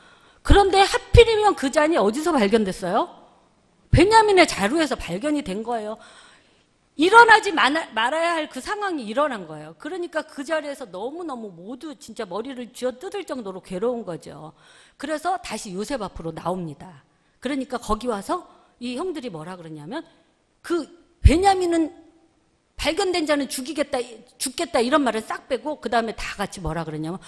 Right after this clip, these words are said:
"우리가 다 연대 책임을 지고 주의, 어,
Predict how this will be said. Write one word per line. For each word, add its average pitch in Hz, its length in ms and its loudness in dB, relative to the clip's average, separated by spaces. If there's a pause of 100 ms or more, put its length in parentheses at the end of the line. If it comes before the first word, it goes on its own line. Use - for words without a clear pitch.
(220)
"우리가 220 300 -12
다 - 460 -12
연대 220 320 -4
책임을 269 440 -12
지고 392 500 -2 (600)
주의, 247 720 2 (300)
어, 151 340 -14